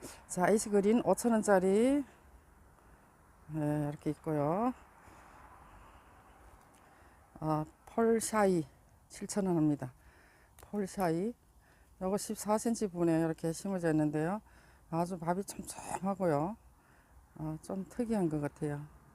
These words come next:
요거 입장이. 자, 펄샤이 칠천 원 합니다. 칠천 원. 어, 마디바 이 도짜리. 자, 만 원이고요. 마디바 이 도짜리입니다. 요거는 이 도짜리.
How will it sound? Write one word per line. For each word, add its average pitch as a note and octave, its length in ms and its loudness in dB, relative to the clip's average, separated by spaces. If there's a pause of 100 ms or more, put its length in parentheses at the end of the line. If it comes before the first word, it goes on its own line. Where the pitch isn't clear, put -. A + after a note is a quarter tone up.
(800)
요거 C#3+ 280 -8 (720)
입장이. E3 520 -2 (720)
자, D3+ 320 -10
펄샤이 F#3+ 880 -2 (340)
칠천 - 400 -6
원 D#3+ 120 0
합니다. D3 400 -4
칠천 - 420 -6
원. G#3 200 0 (1800)
어, F#3 380 2
마디바 A3+ 440 6
이 G#3 200 4
도짜리. G#3+ 480 4 (200)
자, F3 180 0
만 F#3 240 4
원이고요. A3+ 600 4 (1400)
마디바 E3+ 460 0
이 E3 180 0
도짜리입니다. D3+ 720 -2
요거는 C#3 440 -6
이 D#3 60 -6
도짜리. D#3 760 -4